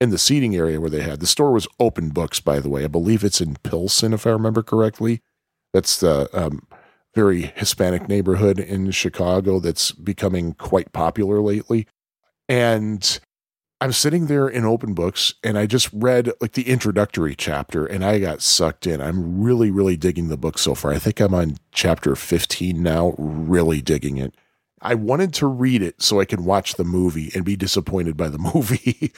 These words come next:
Uh, other than that, uh, that's, that's my life so far. Keeping on, keeping on. Uh, the dog's been sleeping through this whole coronavirus thing,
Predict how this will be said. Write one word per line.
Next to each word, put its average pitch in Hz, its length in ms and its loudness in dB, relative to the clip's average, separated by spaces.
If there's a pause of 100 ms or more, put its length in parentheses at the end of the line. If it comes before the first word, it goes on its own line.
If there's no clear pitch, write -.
(600)
Uh, 104 320 2
other 202 220 0
than 113 200 -2
that, 160 580 0
uh, 104 180 0
that's, - 520 0
that's - 280 0
my 107 100 4
life 95 320 0
so 65 240 -4
far. 71 400 -2 (800)
Keeping 120 320 0
on, 107 160 2
keeping 98 340 0
on. 131 360 0 (200)
Uh, 117 200 -10 (340)
the 120 100 0
dog's 98 440 2
been 95 280 0
sleeping 101 560 0
through 95 260 0
this 87 200 2
whole 90 180 2
coronavirus 92 880 2
thing, 104 320 0